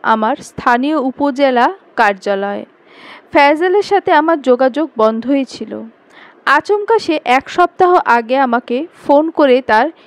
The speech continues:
কৃতকর্মের জন্য ক্ষমা চায় এবং আমাকে তার জীবনে পুনরায় ফিরে পেতে চায়। আমি গর্জে উঠলাম শুনে, বললাম, "তোমরা আসলেই লোভী। যখন শুনলে আমি ভালো আছি,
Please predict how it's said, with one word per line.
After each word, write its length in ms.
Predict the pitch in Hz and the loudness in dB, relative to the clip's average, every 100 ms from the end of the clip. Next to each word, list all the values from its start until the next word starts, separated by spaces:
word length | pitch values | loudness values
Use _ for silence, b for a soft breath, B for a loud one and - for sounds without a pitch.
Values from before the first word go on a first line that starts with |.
| b - | b -4
কৃতকর্মের 680 | 320 339 339 339 349 349 339 | -2 0 2 2 2 -2 -2
জন্য 300 | 339 330 339 | -4 -2 -4
ক্ষমা 380 | - 247 214 214 | -2 -4 -4 -10
চায় 280 | - 226 240 _ B B B - | -10 -14 -14 _ B B B -2
এবং 280 | 349 403 | 2 4
আমাকে 380 | 330 277 294 349 | 4 2 2 0
তার 240 | 339 339 262 | 0 0 0
জীবনে 500 | 285 311 302 247 320 _ | -2 0 0 -2 -6 _
পুনরায় 460 | 294 311 302 240 320 - | -2 2 4 2 0 -4
ফিরে 260 | 294 262 | -4 -2
পেতে 320 | 277 202 - 214 | -2 -4 -6 -14
চায়। 200 | 220 226 240 _ _ _ B B B | -12 -14 -14 _ _ _ B B B
আমি 260 | - 320 403 | -2 0 0
গর্জে 480 | 220 262 254 226 302 | 2 2 2 2 -2
উঠলাম 420 | 277 - 254 254 | -2 0 0 0
শুনে, 420 | - 240 202 214 233 _ _ _ - | -6 -10 -10 -14 -16 _ _ _ -2
বললাম, 540 | 220 220 208 190 - - B B B - | 2 2 2 -2 -6 -16 B B B 0
"তোমরা 480 | 381 392 403 311 440 _ - | 2 2 2 2 0 _ -2
আসলেই 540 | 277 - 403 403 392 | -2 2 4 6 4
লোভী। 460 | 254 196 202 214 220 _ _ 220 | 4 -2 -4 -10 -12 _ _ -2
যখন 360 | 240 240 311 | -2 0 -2
শুনলে 480 | 302 - 269 269 311 | -4 -4 -2 0 0
আমি 240 | 359 277 262 | 0 -2 -4
ভালো 300 | - 208 214 | -2 0 2
আছি, 380 | 240 247 - | 0 0 -4